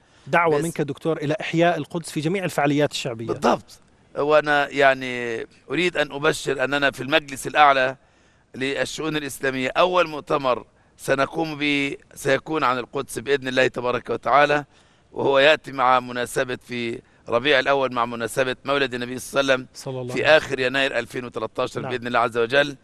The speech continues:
Speaker 1: نعم.
Speaker 2: وسيكون هذا بإذن الله بحضور فخامة الرئيس محمد مرسي، ويعني ال-، ال-، الرئيس الشرفي وفضيلة الإمام الأكبر، كنت عنده في زيارة ل-،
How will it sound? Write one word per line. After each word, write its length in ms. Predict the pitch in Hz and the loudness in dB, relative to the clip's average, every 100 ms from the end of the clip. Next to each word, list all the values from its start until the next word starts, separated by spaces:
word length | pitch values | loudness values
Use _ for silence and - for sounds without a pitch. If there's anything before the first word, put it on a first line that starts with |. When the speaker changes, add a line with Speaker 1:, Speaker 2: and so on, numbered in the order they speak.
| _ | _
Speaker 1:
نعم. 120 | 127 120 _ | -20 -20 _
Speaker 2:
وسيكون 720 | - 127 127 - 139 127 139 131 | -2 4 4 2 -2 -2 -2 2
هذا 300 | 135 123 120 | 4 4 2
بإذن 320 | 123 139 127 | 0 -2 0
الله 160 | 131 | 0
بحضور 420 | 120 101 120 127 123 | 0 -2 -8 -8 -8
فخامة 520 | 127 117 143 127 120 _ | -6 2 2 2 -4 _
الرئيس 440 | 110 117 131 131 - | -6 -4 -4 -6 -10
محمد 420 | 107 127 117 110 | -6 -4 -4 -4
مرسي، 420 | 123 117 127 120 - _ _ _ - | -6 -6 -6 -8 -8 _ _ _ -2
ويعني 1300 | 123 127 123 120 120 - - 120 117 117 113 113 113 | 4 8 8 8 4 -4 -6 0 2 2 -2 -2 -4
ال-، 140 | 113 113 | -6 -8
ال-، 480 | 113 110 104 104 - _ _ _ | -8 -2 -2 -2 -8 _ _ _
الرئيس 360 | - 131 147 131 | 0 2 2 -2
الشرفي 680 | 120 151 151 139 135 120 - _ _ _ | -4 2 4 4 0 -12 -12 _ _ _
وفضيلة 560 | - 120 123 127 139 131 131 | -4 -4 -2 -2 0 0 -2
الإمام 380 | 120 127 131 | -4 0 0
الأكبر، 560 | 123 139 - 131 127 123 _ _ _ - | 2 0 0 0 0 0 _ _ _ -4
كنت 300 | 139 135 131 | -2 -2 0
عنده 280 | 127 131 123 | 0 0 -6
في 160 | 127 | -6
زيارة 560 | 107 123 127 123 120 - | -2 4 6 6 4 2
ل-، 460 | 110 113 110 107 | -4 -4 -2 -2